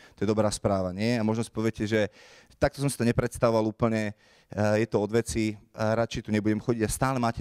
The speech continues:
možnosť vycúvať, lebo toto je prípravné stretnutie. Alebo máte možnosť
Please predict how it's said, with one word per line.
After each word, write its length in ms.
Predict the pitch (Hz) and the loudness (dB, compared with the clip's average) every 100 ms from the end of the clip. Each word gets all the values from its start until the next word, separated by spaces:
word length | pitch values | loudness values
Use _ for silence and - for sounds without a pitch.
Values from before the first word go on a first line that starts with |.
| 107 | -2
možnosť 280 | 107 101 95 | -2 -4 -6
vycúvať, 280 | - 120 131 | -8 -2 -2
lebo 80 | 110 | -2
toto 160 | 107 | -2
je 80 | 107 | -4
prípravné 440 | - 110 104 98 98 | -4 -2 -2 -2 -6
stretnutie. 640 | - 92 - 98 - 165 - - - - _ _ | -6 -8 -8 -8 -6 -6 -6 -18 -20 -20 _ _
Alebo 640 | 113 123 165 156 151 208 | -2 2 4 4 2 0
máte 240 | 131 147 - | -2 -2 0
možnosť 320 | 160 165 147 | -2 -2 -4